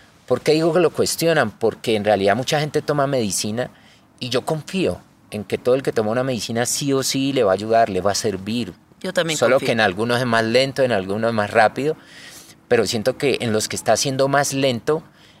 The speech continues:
Speaker 1: esto es un llamado de atención a decir, "No aplacemos tanto este proceso de despertar". O sea, volvémonos más inmediatistas. ¿Por qué? Porque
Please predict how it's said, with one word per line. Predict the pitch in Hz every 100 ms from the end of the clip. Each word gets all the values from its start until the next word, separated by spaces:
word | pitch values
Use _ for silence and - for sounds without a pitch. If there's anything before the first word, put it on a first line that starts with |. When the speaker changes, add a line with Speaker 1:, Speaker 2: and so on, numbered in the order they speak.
| -
Speaker 1:
esto | - 135
es |
un | 135
llamado | 123 123 127
de | 123
atención | 123 95 113
a | 120
decir, | 104 120 98
"No | 101 98
aplacemos | 107 120 - 131 156 -
tanto | 110 98 104
este | - 98
proceso | - 92 95 87 98
de |
despertar". | 87 - 85 - 95 101 - _ -
O |
sea, | - 90
volvémonos | 87 85 90 101 123 113 92
más | 95 101
inmediatistas. | 120 110 95 85 - 143 - 127 -
¿Por | - -
qué? | 131
Porque | 120 131 - 117